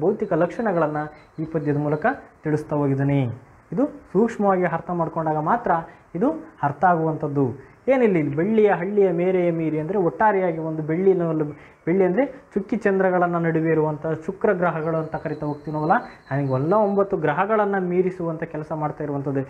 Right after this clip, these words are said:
ಗ್ರಹಗಳು ಏನೆಲ್ಲ ಕೆಲಸ ಮಾಡ್ತಾ ಇರುವಂಥದ್ದನ್ನ ತೋರಿಸ್ಕೊಡುವಂಥ ಕೆಲಸ ಮಾಡ್ತಿರುವಂಥದ್ದು ತಿಂಗಳೂರಿನ ನೀರನ್ನು ಹೀರಿ ಅಂದರೆ ಚಂದ್ರಲೋಕದಲ್ಲಿರುವಂಥ ನೀರನ್ನು ಹಕ್ಕಿ ಕುಡಿತಾ ಇದೆ ಅಂತ ಅಲ್ಲ, ಇಲ್ಲಿ ಚಂದ್ರಲೋಕಕ್ಕೆ ಏರಿರುವಂಥ ಮನುಷ್ಯ ಅಲ್ಲಿರುವಂಥ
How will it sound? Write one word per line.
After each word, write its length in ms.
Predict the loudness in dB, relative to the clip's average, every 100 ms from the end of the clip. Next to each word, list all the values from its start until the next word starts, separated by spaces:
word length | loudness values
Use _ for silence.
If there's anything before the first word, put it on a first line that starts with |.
| -10 -6 -2
ಗ್ರಹಗಳು 380 | 0 2 2 4 4
ಏನೆಲ್ಲ 220 | 4 4 2
ಕೆಲಸ 200 | -2 -4 -2
ಮಾಡ್ತಾ 220 | -2 0 -2
ಇರುವಂಥದ್ದನ್ನ 480 | -2 -4 -6 -8 -6 0
ತೋರಿಸ್ಕೊಡುವಂಥ 520 | 0 2 2 2 0 -4
ಕೆಲಸ 160 | -6 -6 -6
ಮಾಡ್ತಿರುವಂಥದ್ದು 580 | -6 -6 -6 -2 0 0 -2 -12 -4 2
ತಿಂಗಳೂರಿನ 600 | 4 4 2 0 -2 -2 2
ನೀರನ್ನು 320 | 2 2 0
ಹೀರಿ 220 | -4 -4 -4
ಅಂದರೆ 180 | -2 -2 0
ಚಂದ್ರಲೋಕದಲ್ಲಿರುವಂಥ 1080 | 0 4 4 4 2 -2 0 0 -2 -2 -4 -4 -8 -10 0
ನೀರನ್ನು 400 | 4 4 2 0 -2
ಹಕ್ಕಿ 220 | -2 -4 -2
ಕುಡಿತಾ 320 | -2 0 2 2
ಇದೆ 120 | 0
ಅಂತ 140 | -2 0 2
ಅಲ್ಲ, 120 | 2 2
ಇಲ್ಲಿ 160 | 2 -2 -6 -20 -2
ಚಂದ್ರಲೋಕಕ್ಕೆ 880 | 0 4 4 4 2 0 -6 0 4 6
ಏರಿರುವಂಥ 440 | 6 4 2 -2 -2 0
ಮನುಷ್ಯ 400 | 0 0 2 0 0 -10 -2
ಅಲ್ಲಿರುವಂಥ 400 | 2 2 2 0